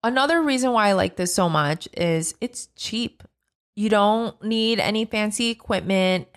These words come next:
A lot of our patients who come in with this, they know that they're having a really fast heart rate. So they,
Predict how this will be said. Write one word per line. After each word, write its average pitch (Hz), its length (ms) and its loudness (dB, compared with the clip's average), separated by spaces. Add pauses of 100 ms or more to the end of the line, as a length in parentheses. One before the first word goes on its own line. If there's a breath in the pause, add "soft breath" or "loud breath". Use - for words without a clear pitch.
(580 loud breath)
A - 100 -2
lot 202 240 2
of 233 100 2
our 220 140 2
patients 196 520 -4
who 202 100 -6
come 196 200 -4
in 214 140 -2
with 196 180 -4
this, 185 300 0
they 262 180 -4
know 185 380 2
that 160 220 0
they're 160 260 0
having 160 300 -2
a 151 80 -4
really 156 220 -2
fast 147 320 -2
heart 139 300 -2
rate. 107 420 -4
So 180 540 2 (520 loud breath)
they, 226 640 0